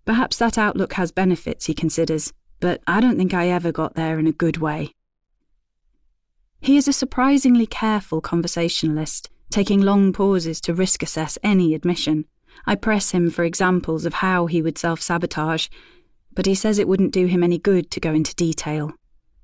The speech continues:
But he admits he almost let this mentality total his career. In twenty twenty, Ezra insisted that he wanted to quit music, telling his manager, "I don't identify with it, I don't understand it,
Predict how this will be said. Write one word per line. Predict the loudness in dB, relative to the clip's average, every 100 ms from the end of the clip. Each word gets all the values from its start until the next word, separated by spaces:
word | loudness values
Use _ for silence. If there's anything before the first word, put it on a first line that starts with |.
| -8
But | -2 4
he | 4
admits | 6 6 4 -4 -2
he | 0 2
almost | 4 4 2 0
let | -4 -4
this | -4 0
mentality | 0 0 0 -2 -2 -4 -6 -8
total | -2 0 0 -4 -6
his | -4 -6
career. | -4 -2 0 0 -4 -12 _ _ _ _
In | 0 2
twenty | 4 4 4
twenty, | 2 2 0 2 0
Ezra | 2 0 2 0
insisted | 0 0 0 -2 -2 -4
that | -2 0
he |
wanted | 2 0 0 -4
to |
quit | -4 0 0 0
music, | 0 2 2 -2 -6 -12 -2
telling | 2 4 4
his | 4
manager, | 2 0 0 -2 -4 -8 _ -8
"I | -2
don't | 2 2 2
identify | 0 2 2 0 -4 -6 -4
with | -4
it, | -4 -8 -12 -4
I | -2
don't | 0 0 0
understand | -2 -2 0 2 2
it, | 2 -2